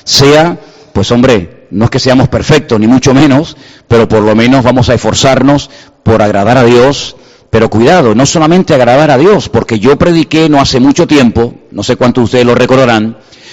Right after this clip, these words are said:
que no solamente tenemos que dar buen testimonio ante Dios, sino también ante el mundo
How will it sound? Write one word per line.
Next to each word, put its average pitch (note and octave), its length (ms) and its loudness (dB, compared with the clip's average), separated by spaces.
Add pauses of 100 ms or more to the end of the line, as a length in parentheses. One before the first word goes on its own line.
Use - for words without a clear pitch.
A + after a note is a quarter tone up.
que C#3 160 0
no F#3 120 2
solamente F3 560 0
tenemos D#3 300 0
que D#3 100 -2
dar D3+ 180 0
buen D3+ 260 0
testimonio D3 840 -2
ante C3 440 0
Dios, - 640 0 (1500)
sino A#2+ 300 -4
también C3 760 0
ante C3+ 260 0
el A#2 60 2
mundo - 840 -2